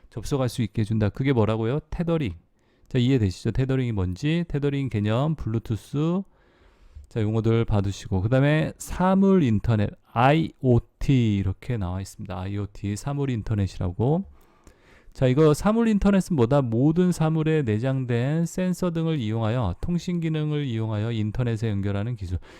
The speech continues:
그러니까 모든 사물을 갖다가 인터넷으로 연결하여 제어하는 기술이다. 뭐, 정보를 취합할 수 있고. 그런 것들이 바로 뭐다? 사물 인터넷.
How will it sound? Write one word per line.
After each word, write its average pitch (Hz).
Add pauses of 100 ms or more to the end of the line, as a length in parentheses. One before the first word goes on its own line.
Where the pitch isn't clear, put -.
(160)
그러니까 117
모든 180
사물을 170
갖다가 127
인터넷으로 127
연결하여 104 (540)
제어하는 131
기술이다. 95
뭐, 104
정보를 127
취합할 -
수 -
있고. - (260)
그런 151
것들이 156
바로 110
뭐다? 107
사물 156
인터넷. 92